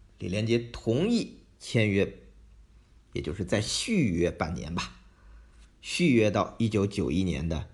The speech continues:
十二月三十一号。那续约这半年呢，嘉禾每月支付李连杰五万港币的生活费，但罗大卫还要从中拿走两万。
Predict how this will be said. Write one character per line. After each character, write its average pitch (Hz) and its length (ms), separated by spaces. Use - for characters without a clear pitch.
十 - 480
二 113 260
月 - 360
三 - 200
十 101 140
一 107 80
号。 - 240
那 135 80
续 175 220
约 208 120
这 196 120
半 185 180
年 120 240
呢， 143 200
嘉 127 220
禾 113 200
每 98 280
月 120 220
支 127 180
付 117 160
李 73 160
连 92 180
杰 104 180
五 82 280
万 123 260
港 - 240
币 113 180
的 67 280
生 127 220
活 120 100
费， - 200
但 104 180
罗 90 160
大 113 200
卫 113 240
还 - 160
要 92 120
从 92 220
中 98 160
拿 87 160
走 90 100
两 78 180
万。 78 120